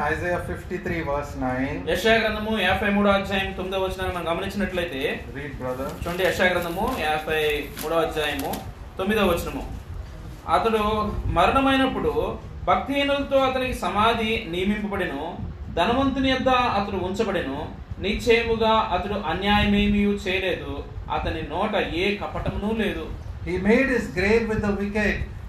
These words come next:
Speaker 1: He was crucified between two crosses on which there were two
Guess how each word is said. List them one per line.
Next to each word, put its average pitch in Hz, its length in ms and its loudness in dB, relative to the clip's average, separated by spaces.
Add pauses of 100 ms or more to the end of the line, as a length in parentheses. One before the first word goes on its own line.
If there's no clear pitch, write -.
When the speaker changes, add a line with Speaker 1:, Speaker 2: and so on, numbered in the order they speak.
(100)
Speaker 1:
He 208 80 2 (100)
was 208 100 2 (160)
crucified 247 720 2 (600)
between 208 380 2 (220)
two 240 160 8 (460)
crosses 208 560 2 (260)
on 180 100 2 (140)
which 208 180 -2 (140)
there 175 160 -2
were 170 100 0 (100)
two 185 120 0